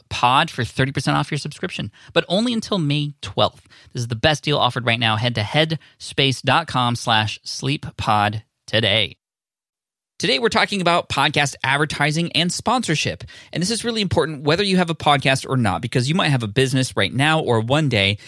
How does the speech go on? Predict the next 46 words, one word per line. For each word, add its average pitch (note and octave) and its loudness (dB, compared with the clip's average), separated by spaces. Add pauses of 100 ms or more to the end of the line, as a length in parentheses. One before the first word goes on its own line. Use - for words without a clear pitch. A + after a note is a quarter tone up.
(140)
and D3+ -2
you E3+ -2
want F3+ 0
to F3 -2
do G#3 -2
podcast G#2+ -2
advertising. F#2+ -2
You D3 0
want F3 0
another D3 2
podcaster C3 0 (220)
to D#3+ 2
mention A#2 0
your A#2+ 2
product. D3 0
And A#2 -4
we're C3+ 0
gonna F3+ 0
talk D#3+ 0
about C3+ 2
all G3 2
the F#3+ 0
ins E3 -2
and C3+ 2
outs A#2 0 (240)
about B2+ 2
this C3 0
little C3+ 2
world G#2+ 4 (280)
of G#2+ 0
podcast G2 0
advertising. F#2+ 0
'Cause A2+ -4
guess C#3+ 2
what? G2+ -2 (240)
There C#3 6
are D3 4
millions D#3+ 4
and C#3+ 2
millions C3 4
and A2+ 0
millions A#2 2
of A2 -6
dollars G2+ 2
being G2 -2
spent - -2